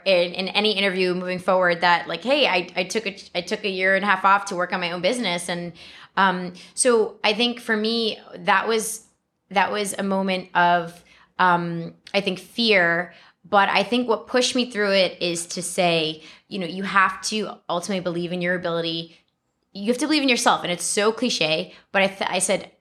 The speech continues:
"Something good will happen." And I know it because I can, I can manifest it. I can work hard. I'm, you know, I'm, I, um, I have,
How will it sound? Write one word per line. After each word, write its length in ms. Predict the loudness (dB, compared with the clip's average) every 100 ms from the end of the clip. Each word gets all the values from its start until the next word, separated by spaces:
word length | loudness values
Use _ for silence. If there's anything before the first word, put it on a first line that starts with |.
| -8
"Something 400 | -6 -4 -2 -2
good 160 | 0 -2
will 160 | 0 2
happen." 540 | 2 2 -2 -12 -14 -20 -20 -20 _ -2
And 340 | 2 4 2
I 140 | 0 0
know 260 | 2 4
it 140 | 4 0
because 320 | -6 -6 -6 -2
I 100 | -2
can, 280 | 0 -6 -6 _ _ -6
I 160 | -4
can 180 | -2 2
manifest 560 | 4 4 2 0 0 -2
it. 160 | -2 -2
I 80 |
can 220 | -6 -4 -2
work 200 | -2 2
hard. 500 | 4 6 6 4 2
I'm, 240 | 0 0 -2
you 100 | -4
know, 280 | -2 -2 -2
I'm, 220 | -4 -4 -10 -4
I, 200 | -4 -2
um, 420 | 0 0 -2 -4
I 60 |
have, 300 | 0 0 -2